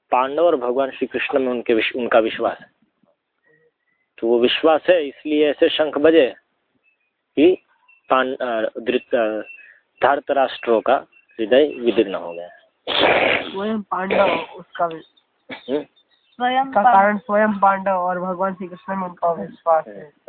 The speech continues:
Speaker 1: स्वयं पांडव मतलब पांडव स्वयं, पांडव लोग जो भक्त हैं भगवान के, और उनका विश्वास जो उनके भगवान श्री
Speaker 3: मतलब
Speaker 1: कृष्ण
Speaker 3: डबल।
Speaker 1: में है।
Speaker 2: वो एक तो भक्त है,
Speaker 1: हम्म।
Speaker 3: डबल हो
Speaker 2: विश्वास भी।
Speaker 3: डबल हो।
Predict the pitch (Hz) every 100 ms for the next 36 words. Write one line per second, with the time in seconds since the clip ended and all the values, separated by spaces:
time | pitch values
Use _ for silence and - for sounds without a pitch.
0 | - _ _ _ _ - 147 165 170 170
1 | 185 165 131 120 113 131 156 170 165 196
2 | 156 110 - 131 139 127 113 127 113 104
3 | 127 - 110 104 101 98 - - - 135
4 | 143 147 147 143 - 139 120 127 117 113
5 | 110 107 107 - 220 233 233 233 - 214
6 | 214 196 220 208 226 - 165 147 _ _
7 | 208 202 233 254 262 208 - 220 208 185
8 | 175 156 - _ 208 214 220 196 185 185
9 | 190